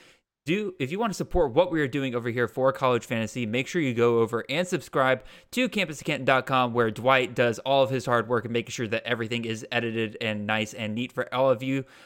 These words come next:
But including that, or in addition to that, we have all of our written content tools and everything you need for your C F F, C two C, and Devi fantasy needs, and got a ton of great stuff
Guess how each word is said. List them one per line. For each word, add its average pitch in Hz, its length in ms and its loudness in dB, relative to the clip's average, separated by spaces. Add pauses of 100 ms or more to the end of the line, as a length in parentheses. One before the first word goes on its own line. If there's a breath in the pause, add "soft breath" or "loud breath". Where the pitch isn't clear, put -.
(160 soft breath)
But 190 80 2
including 185 640 -2
that, 214 400 -2 (360)
or 165 120 2
in 214 100 0
addition 208 340 0
to 160 80 0
that, 190 340 0 (200 soft breath)
we 147 140 -2
have 160 280 4
all 156 420 4 (200 soft breath)
of 147 320 2
our 135 260 4
written 143 280 0
content 139 520 0
tools 160 400 2
and 131 140 -6 (120)
everything 180 520 0
you 160 120 -6
need 143 380 -6
for 175 260 4
your 139 280 2
C 139 200 -2
F 127 160 2
F, 127 220 2
C 147 160 -4
two 123 80 -4
C, 131 300 -6
and 120 340 -2
Devi 120 360 0
fantasy 123 400 -6
needs, 123 260 -6
and 123 120 -6
got 127 200 2
a 123 180 -4 (140)
ton 160 400 -4 (320 soft breath)
of 143 320 0 (120)
great 127 440 -2
stuff 135 340 0